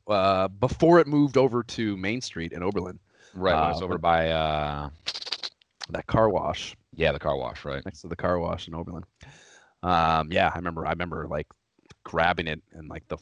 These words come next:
Speaker 1: the cover, those little plastic sleeves that they had, the rental sleeves with, you know, the, it was, like, a yellow cover they had there.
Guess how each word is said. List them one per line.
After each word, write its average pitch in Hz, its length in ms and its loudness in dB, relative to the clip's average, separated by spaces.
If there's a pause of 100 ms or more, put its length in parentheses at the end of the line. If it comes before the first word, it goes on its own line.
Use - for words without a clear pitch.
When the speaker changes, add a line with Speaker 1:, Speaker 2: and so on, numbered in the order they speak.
Speaker 1:
the - 80 -6
cover, 117 440 2
those 90 200 -6
little 95 160 -6
plastic - 600 -2
sleeves 101 440 -8
that 80 120 -14
they 85 120 -2
had, 82 100 -8
the 87 80 -4
rental 98 280 -4
sleeves 85 600 -6
with, 85 120 -8 (120)
you 82 80 -4
know, 80 240 -4
the, 80 240 0
it 82 180 -8
was, 85 160 -4
like, 85 80 -6
a 87 100 -6
yellow 87 420 2
cover 87 360 0
they 78 140 -2
had 82 260 -4
there. 82 180 -2